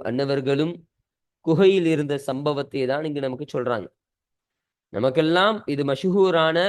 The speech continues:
பிரபலமான ஒரு சம்பவம் தான், நமக்கு எல்லாத்துக்கும் தெரியும். அப்போ இந்த சம்பவத்தை தான் இந்த ஹதீஸின் மூலமாக நமக்கு சொல்லித் தருகிறார்கள்.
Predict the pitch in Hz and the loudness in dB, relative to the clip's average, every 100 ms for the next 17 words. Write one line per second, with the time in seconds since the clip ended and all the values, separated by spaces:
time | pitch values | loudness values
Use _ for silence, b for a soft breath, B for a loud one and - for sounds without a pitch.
0 | 214 - _ 139 143 180 190 175 180 196 | -2 -8 _ -6 -2 0 0 0 -2 -2
1 | 175 165 151 160 160 151 135 - _ _ | -8 -8 -6 -2 -2 -2 -6 -8 _ _
2 | _ _ _ _ - 104 127 139 160 170 | _ _ _ _ -14 -6 -2 2 2 2
3 | 170 160 151 151 147 - _ _ _ _ | -4 -2 -2 -2 -4 -8 _ _ _ _
4 | 113 117 170 214 226 - - _ - 139 | -6 0 2 4 0 -4 -20 _ -10 -8
5 | 190 226 190 175 175 175 - _ _ _ | -6 -2 2 2 2 -2 -12 _ _ _
6 | - 156 190 208 190 - 160 143 143 147 | -8 -6 -4 -4 -4 -4 -4 0 0 -2
7 | 143 139 - 151 185 - 165 139 127 117 | -2 -2 -2 -4 -4 -6 -6 -2 -2 -2
8 | 110 107 110 135 160 - 117 120 - 165 | -2 -2 -2 -2 -4 -8 -8 -8 -4 -2
9 | 208 - _ _ _ _ _ 139 143 151 | -2 -6 _ _ _ _ _ -4 -4 -4
10 | 107 101 98 95 90 98 | -4 -4 -2 0 -2 -4